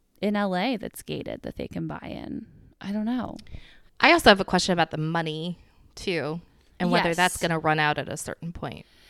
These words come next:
Speaker 1: How much did they get paid for the Netflix doc? That's what I wanna know.
Speaker 2: Good question.
Speaker 1: Probably,
Speaker 2: 'Cause they're gonna
Speaker 1: like
Speaker 2: need something to offset the gravy train that I'm sure may end
Speaker 1: Yeah.
Speaker 2: with the Netflix doc.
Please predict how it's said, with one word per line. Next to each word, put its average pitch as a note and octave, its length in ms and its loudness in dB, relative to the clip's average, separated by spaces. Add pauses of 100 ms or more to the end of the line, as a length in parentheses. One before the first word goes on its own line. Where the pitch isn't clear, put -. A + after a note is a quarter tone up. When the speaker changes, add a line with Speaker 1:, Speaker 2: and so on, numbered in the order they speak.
(180)
Speaker 1:
How C4+ 200 4
much D#4+ 220 2
did D#4 160 -2
they B3 120 0
get G#3 160 -4
paid E3+ 280 -2
for E3+ 100 -6
the D3 80 -6
Netflix - 500 -8
doc? - 320 -12
That's - 240 -6
what - 60 -10
I - 100 -8
wanna - 260 -10
know. - 320 -8 (320)
Speaker 2:
Good E3+ 180 -2
question. - 640 -6 (520)
Speaker 1:
Probably, G3+ 320 4
Speaker 2:
'Cause F#3+ 100 2
they're G#3+ 160 12
gonna A#3 160 10
Speaker 1:
like A3 80 8
Speaker 2:
need F#3+ 160 4
something G3 320 2
to D#3 80 2
offset E3 340 0
the D#3 80 -6
gravy E3 320 0
train D3 300 -4
that D3 120 -4
I'm D3+ 120 -6
sure D#3 320 -4 (180)
may D3 320 -8
end D3 500 -4 (1500)
Speaker 1:
Yeah. F3 200 0 (600)
Speaker 2:
with F#3+ 180 2
the D3 100 -2
Netflix - 440 -12
doc. - 360 -16